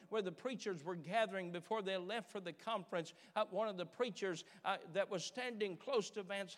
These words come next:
Havner, he said, I can tell where you've been this morning. You've been among the roses.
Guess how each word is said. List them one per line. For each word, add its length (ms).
Havner, 380
he 120
said, 480
I 80
can 240
tell 200
where 100
you've 320
been 240
this 240
morning. 320
You've 240
been 200
among 320
the 80
roses. 680